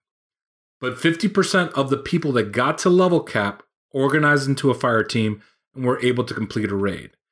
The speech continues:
They may not have experienced everything of a raid, but they have completed a raid. So,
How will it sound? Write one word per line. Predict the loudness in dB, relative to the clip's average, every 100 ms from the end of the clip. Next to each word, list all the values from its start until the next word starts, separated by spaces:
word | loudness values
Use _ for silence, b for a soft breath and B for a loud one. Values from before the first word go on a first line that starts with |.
| _ -8
They | -2
may | 2 2
not | 2 0
have | -2
experienced | -4 2 2 2 -4 -2
everything | 0 2 4 2
of | 2
a | 2
raid, | 2 0 -2
but | 2
they | 2
have | 2 0 0
completed | 0 -2 -2 -2 -2 -2
a |
raid. | 0 2 0 -4 _ _ _ _ _ _ _ _
So, | -2 2 4 4 2